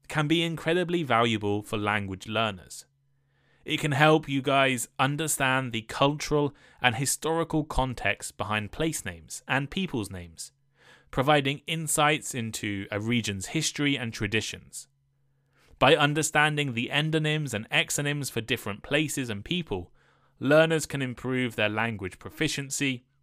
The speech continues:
expand their vocabulary, and develop a more accurate understanding of grammar and syntax.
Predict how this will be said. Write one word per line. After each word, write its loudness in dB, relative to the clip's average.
expand 0
their 0
vocabulary, 0
and 2
develop 4
a 0
more 0
accurate 0
understanding -4
of -6
grammar -2
and -8
syntax. -8